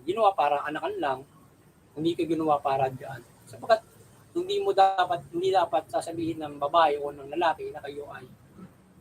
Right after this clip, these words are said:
nanganak lang. Sapagkat the procreation for the special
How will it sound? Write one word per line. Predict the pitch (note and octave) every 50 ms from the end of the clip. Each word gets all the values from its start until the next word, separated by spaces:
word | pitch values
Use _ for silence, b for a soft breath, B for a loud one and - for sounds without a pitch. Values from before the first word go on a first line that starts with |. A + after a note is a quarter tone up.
| - D3+
nanganak | D#3+ E3 D#3+ D3+ D3 - - C#3
lang. | C#3 C3+ B2+ - - - - - - - - -
Sapagkat | - - A3+ A3+ -
the | F#3+ F#3+
procreation | - G3 G3 F#3+ - F3 F3 F3 E3+ E3 E3 - - - - C#3 - - - - - - - - - _ _ _ _ _ _ _ _
for | - D#3+ D#3 D3+
the | D3+ D#3 D3+ D3 C#3+ C#3 C3+ C3+ C3 - - -
special | - - - - F3+ E3+ E3+ - - - E3+ D#3